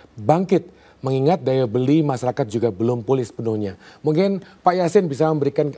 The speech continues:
kajian. Apa iya, Pak? Daya beli masyarakat ini masih slow-slow saja,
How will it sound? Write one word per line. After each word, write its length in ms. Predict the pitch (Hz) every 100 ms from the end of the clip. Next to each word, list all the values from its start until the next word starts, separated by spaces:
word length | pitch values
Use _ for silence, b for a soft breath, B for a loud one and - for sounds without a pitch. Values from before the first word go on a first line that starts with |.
| -
kajian. 400 | 156 127 131 120 107 b b b _ -
Apa 320 | 226 - 254
iya, 240 | 233 156
Pak? 240 | 123 113 - _ _ _ -
Daya 320 | 123 151 160
beli 160 | 131 160
masyarakat 480 | 160 139 151 160
ini 80 | 175
masih 320 | 175 151 175
slow-slow 720 | 156 190 190 180 151 160 156 147
saja, 400 | 135 110 113